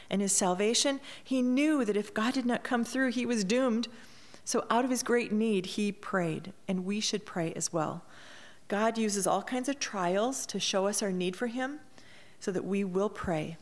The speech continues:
And I think when things are going relatively smoothly, I think we have the tendency to not go to him as often in prayer. But when we're in distress, I think my prayers become more focused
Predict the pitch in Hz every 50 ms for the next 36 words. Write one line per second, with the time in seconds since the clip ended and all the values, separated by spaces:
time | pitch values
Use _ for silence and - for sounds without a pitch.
0 | - - 202 208 208 208 - 254 269 - 294 262 233 - - 220 220 220 240 220
1 | - 190 180 180 190 190 185 175 165 185 196 - - 190 185 190 175 - - -
2 | 185 185 196 196 240 254 277 294 311 302 - - - - - - 190 - - 214
3 | 208 226 208 208 185 165 180 175 - - 196 170 180 202 202 - - 240 240 240
4 | - 196 165 160 156 156 160 - - - 208 220 226 - 226 247 247 247 247 233
5 | 240 240 247 247 - 262 254 247 247 - - 254 254 254 262 269 262 - - -
6 | - - - - - - - - - - - - 190 196 196 196 196 190 185 180
7 | 185 180 - - - - 175 165 175 196 - - - - 190 190 - 214 196 -
8 | - 180 185 196 202 196 - 185 156 165 - - 160 - - 202 175 175 180 185
9 | 185 156 160 - - 160 160 160 - - 151 - - - - -